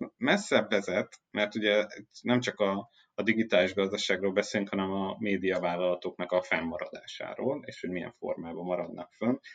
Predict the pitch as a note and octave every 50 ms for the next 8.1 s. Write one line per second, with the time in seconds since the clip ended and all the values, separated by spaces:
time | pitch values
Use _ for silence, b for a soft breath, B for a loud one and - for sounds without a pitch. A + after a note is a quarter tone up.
0 | B B B - - - - G2 G#2+ G#2+ G#2+ G#2 - - - - - A2 G2+ F#2+
1 | F2 F2 E2 - _ _ _ _ _ _ _ - _ _ - F#2+ - - - _
2 | _ _ A2 A2+ A#2 D3+ D#3+ - - - _ _ _ _ A#2+ A#2 A#2 - - -
3 | F2+ F#2 - - - B2 C3 C#3 C3+ - - _ - G2+ F#2 G2 F#2+ F2+ F#2+ -
4 | - A2 A2 - - F#2+ F2+ F2+ F2 - - F#2+ G2 G2 - F2+ F2 F2+ - G2+
5 | F#2+ F#2+ - F#2+ F#2 - - F2+ - - G2 F#2+ F2+ F2+ F2 F2 F2 F2 - -
6 | - E2 D#2+ D#2+ E2 F2+ F#2 - D#2+ D#2 E2 E2+ E2+ E2+ E2+ E2 - _ _ _
7 | - G2 F2+ F#2 G2+ G2+ G2+ - - - G#2+ - - A#2+ A#2 A2+ - A#2 A#2 A#2+
8 | A#2+ B